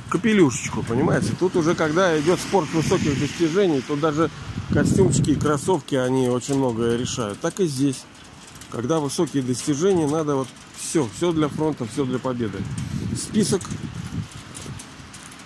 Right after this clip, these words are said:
того, за что я благодарен судьбе, э, в чём мне повезло, в чём я там,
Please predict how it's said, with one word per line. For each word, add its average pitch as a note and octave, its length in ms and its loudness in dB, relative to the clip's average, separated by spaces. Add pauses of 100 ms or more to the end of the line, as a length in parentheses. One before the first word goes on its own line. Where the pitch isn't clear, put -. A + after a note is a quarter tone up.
(220)
того, C#3+ 400 2
за B2 160 0
что D3 200 0
я B2+ 60 4
благодарен A#2+ 520 0
судьбе, C#3+ 480 0 (680)
э, G#2+ 380 -4
в - 60 -10
чём C#3 180 2
мне B2 120 2
повезло, C3 560 0
в - 160 -10
чём A2 260 0
я A2 140 0
там, F#2+ 440 -6